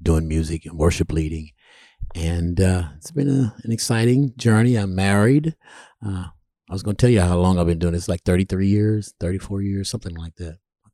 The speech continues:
Thirty-four years, yeah. And I'm married to my wonderful wife, Evelyn, got six kids, and they're all grown. Not all gone yet, but all grown. And, uh, excited to be a part of this. Uh,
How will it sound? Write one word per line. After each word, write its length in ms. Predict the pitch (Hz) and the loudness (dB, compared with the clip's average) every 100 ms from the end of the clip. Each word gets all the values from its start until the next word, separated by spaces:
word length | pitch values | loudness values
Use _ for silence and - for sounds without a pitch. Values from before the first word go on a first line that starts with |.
| _ | _
Thirty-four 320 | 131 123 117 92 | -2 2 2 0
years, 280 | 76 76 | -2 -8
yeah. 140 | 76 71 - - - - - _ - | -12 -12 -14 -20 -20 -20 -20 _ -12
And 240 | 92 92 | -8 -6
I'm 100 | 95 | -2
married 300 | 101 98 107 | 2 4 4
to 60 | 120 | 2
my 240 | 98 87 - - - - - | 0 -2 -6 -18 -20 -20 -8
wonderful 320 | 90 98 113 | -4 0 2
wife, 240 | 98 104 | 4 2
Evelyn, 380 | - 92 90 104 | 2 4 4 4
got 180 | 101 87 | 2 -2
six 260 | - 101 - | -2 -4 2
kids, 540 | 117 95 98 - - _ _ _ _ _ _ - | 4 6 4 0 -10 _ _ _ _ _ _ -8
and 240 | 87 87 | -4 -2
they're 160 | 85 92 | 2 4
all 120 | 95 | 4
grown. 500 | 90 92 92 98 110 | 6 6 8 6 6
Not 160 | 95 95 | 4 4
all 180 | 98 127 | 6 6
gone 400 | 127 107 92 90 | 4 4 4 2
yet, 240 | 87 107 | 0 -4
but 160 | - 80 _ | -8 -12 _
all 180 | 92 92 | 0 2
grown. 440 | 98 92 85 98 107 _ _ _ _ _ | 4 2 2 -2 -8 _ _ _ _ _
And, 280 | 90 90 90 | -8 -6 -6
uh, 140 | 90 90 | -6 -8
excited 340 | - - 110 | -6 0 2
to 60 | 95 | 2
be 100 | 98 | 0
a 40 | 95 | 2
part 280 | 95 92 | 2 0
of 140 | 90 87 | -2 -2
this. 380 | 92 92 - - | -2 -2 -4 -10
Uh, 400 | 78 82 78 | -10 -10 -12